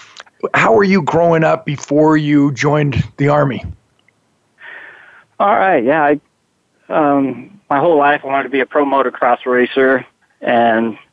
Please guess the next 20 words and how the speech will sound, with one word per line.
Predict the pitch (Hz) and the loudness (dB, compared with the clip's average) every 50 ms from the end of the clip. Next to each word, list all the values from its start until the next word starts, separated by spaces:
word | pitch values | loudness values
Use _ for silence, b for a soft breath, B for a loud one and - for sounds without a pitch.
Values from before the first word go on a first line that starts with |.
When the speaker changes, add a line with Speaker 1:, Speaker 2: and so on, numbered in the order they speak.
| _ _ 147 | _ _ -10
Speaker 2:
I | 127 - | -4 -2
always | 139 135 135 127 | 0 0 0 0
told | - 147 131 | 0 -2 -2
my | 120 120 | -2 -2
parents | 113 - - 139 135 127 120 - | -4 -4 -4 -4 -2 -2 -2 0
either | 139 127 127 127 | 0 2 2 2
I'll | 127 | 2
be | 127 139 131 | 2 0 0
a | 123 | 0
pro | - - 165 175 | 0 0 0 0
motocross | 170 175 170 160 147 - 160 160 151 - - | 2 0 -2 -2 -2 -2 -4 -4 -4 -2 -2
racer | 165 165 151 - 156 143 131 | -2 -2 -2 -2 0 0 2
or | 120 | 2
I'll | 113 110 110 - _ | 2 2 0 -2 _
join | 139 139 139 135 | 0 0 0 0
them | 127 131 | -2 -6
as | 127 123 | -8 -8
a | |
mechanic. | 113 117 113 - - 147 139 135 127 113 110 120 - _ _ _ _ _ _ _ _ _ _ _ _ _ _ - | -10 -12 -12 -6 -2 0 0 2 0 0 -2 -4 -8 _ _ _ _ _ _ _ _ _ _ _ _ _ _ -2
And | 123 123 123 120 113 117 117 113 | 0 2 2 2 0 -2 -4 -6